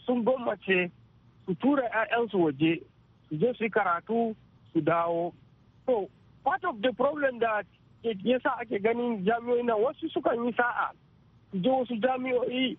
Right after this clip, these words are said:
masu suna a cikin wannan rukunin jami'o'in da aka nuna duniya, wanda ita jami'ar, jami'o'in na Najeriya ma ta yarda da su irin su Oxford, you know, da, da, da, da, da, da, da, da sauransu, su Harvard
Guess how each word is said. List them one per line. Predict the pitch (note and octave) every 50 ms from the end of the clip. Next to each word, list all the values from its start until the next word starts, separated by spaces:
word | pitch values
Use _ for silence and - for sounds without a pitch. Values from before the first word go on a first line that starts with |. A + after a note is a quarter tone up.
| _
masu | - F3+ F#3+ F#3 F3 - - G#3+ G3+ -
suna | A#3+ B3+ B3+ A#3+ A#3+ A#3 A#3 A3+ G#3+ - _ -
a | - F3
cikin | _ - - B3 A#3+
wannan | A3+ G3+ G3 G3+ G#3+ G#3+ G3
rukunin | F#3+ F3 - F3+ F#3 F#3+ G3+ F#3+ F3
jami'o'in | A3 G#3 G#3+ A3 G#3+ G#3 G#3 A#3 A#3 G#3
da | - - F#3+
aka | F#3 F#3 E3
nuna | F#3 F#3+ F#3 E3+ D3+ D3 D3+
duniya, | F3+ F#3+ F#3+ F3 D#3+
wanda | F3+ F#3 G3+ F#3+ E3+ D#3+
ita | C3+ F3+ F3+ G#3 G3
jami'ar, | F#3+ G3+ G#3 G#3+ A3+ A3 G#3+ G#3 F#3+ F3+ _ _ _ - - -
jami'o'in | F#3 G3+ G#3 G#3 G#3+ G#3+ G#3+ A3+ A3
na | G3 F3+ E3+ D#3 D#3 D3 C#3
Najeriya | D3 D3+ D#3 D3 D#3+ F#3+ G3+ G3+ G3 F3+ F3
ma | F3+ F3+ F#3 F#3+ F3+ _ - - _ _ -
ta | F#3+ G#3
yarda | G3+ F#3 D#3 G3
da | F3+ E3 D#3
su | - - F#3+ G3 F3+
irin | A3 G#3 G3+ F#3 E3+
su | - - F#3 -
Oxford, | F#3 G#3+ - - - - G3+ A3 B3 _ _ _ _ _ _ _ - _ _ - -
you | D#3 D3+
know, | D#3+ F3+ G#3 B3+ - _ _ _ _ _ _ _ -
da, | D3 D#3+
da, | D3+ E3+ E3 D#3 C#3
da, | D3 D#3 D3 C#3+ C#3+
da, | C#3 D3+ D3+
da, | D3 D3 C#3+ C3+ - - C#3 B2+ D3
da, | C3+ C#3 D3+ C#3+ C#3 C#3 C3
da, | B2+ B2+ C3 C3 A#2+ -
da | B2+ B2+
sauransu, | - F3+ E3+ E3 E3+ F3+ F3+ F3 - C#3+
su | - - - F#3
Harvard | F3+ G#3 G#3+ G3+ F3+ F#3 F#3+ F#3+